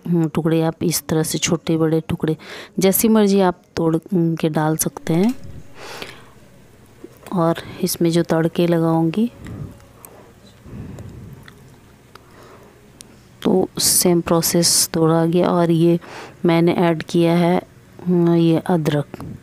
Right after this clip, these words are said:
वो लंबे-लंबे पतले टुकड़ों में काट लिया है। हरी मिर्ची भी चार पांच काट ली है, ये आधा छोटे चम्मच गरम मसाला, ये कड़ी पत्ता, ये ज-,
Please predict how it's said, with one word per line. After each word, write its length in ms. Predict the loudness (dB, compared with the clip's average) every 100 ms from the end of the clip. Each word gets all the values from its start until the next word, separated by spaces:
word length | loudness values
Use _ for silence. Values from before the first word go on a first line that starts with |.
| -20 -4
वो 180 | 2 4
लंबे-लंबे 600 | 4 4 4 4 4 2
पतले 400 | 2 -2 0 0
टुकड़ों 320 | 2 0 2
में 140 | 2 0
काट 300 | 0 -2 0
लिया 240 | 0 2
है। 300 | 2 0 -4 -18 -20 -20 -20 -20 -4
हरी 180 | 0 2
मिर्ची 420 | 2 0 -2 2
भी 120 | 2
चार 240 | 0 -2
पांच 320 | -2 -2 -2 -2
काट 420 | -2 -2 -2 -2
ली 120 | 2
है, 220 | 2 2
ये 180 | 2 2
आधा 260 | 0 0 0
छोटे 280 | -2 -4
चम्मच 280 | -2 -2 -2
गरम 340 | 0 0 2 2
मसाला, 460 | 2 2 2 2
ये 220 | 2 2
कड़ी 340 | 0 0 2 2
पत्ता, 480 | 0 -6 -4 -2 0
ये 200 | 0 0
ज-, 180 | 0